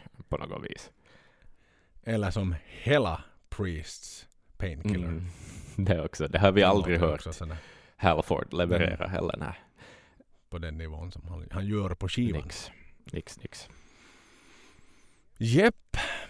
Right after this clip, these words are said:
Speaker 2: Så att, eh, men ja, precis som du var inne på med Arthur Brown och Jethro Tull och, och, och hela den delen då som,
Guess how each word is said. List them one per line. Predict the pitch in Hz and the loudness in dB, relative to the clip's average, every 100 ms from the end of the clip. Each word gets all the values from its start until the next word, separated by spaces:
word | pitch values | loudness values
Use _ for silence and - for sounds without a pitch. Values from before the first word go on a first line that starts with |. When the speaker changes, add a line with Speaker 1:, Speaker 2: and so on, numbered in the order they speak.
| - - - | -18 -20 -12
Speaker 2:
Så | - | 0
att, | 196 180 - | 4 4 2
eh, | 175 175 170 165 160 127 | 4 4 4 2 2 0
men | 123 185 | 2 2
ja, | 170 190 | 2 2
precis | - 160 151 170 151 | 0 -2 -2 -8 -6
som | 151 147 | -6 -4
du | |
var | 143 | -2
inne | 143 143 110 | 0 2 0
på | 101 92 | -2 -2
med | 87 85 | -2 -4
Arthur | - 107 107 104 101 | -6 -4 -4 -4 -8
Brown | 92 101 107 101 101 92 | -6 -6 -4 -4 -4 -6
och | 78 82 - _ _ _ _ | -8 -12 -16 _ _ _ _
Jethro | - - - 76 | -12 -12 -14 -16
Tull | - - 69 60 64 | -14 -10 -8 -10 -12
och, | 71 - - | -14 -16 -14
och, | 98 - | -14 -10
och | 92 | -10
hela | 78 87 | -6 -8
den | 85 87 80 | -8 -8 -8
delen | 85 76 58 67 | -10 -10 -14 -16
då | 73 | -16
som, | 80 | -16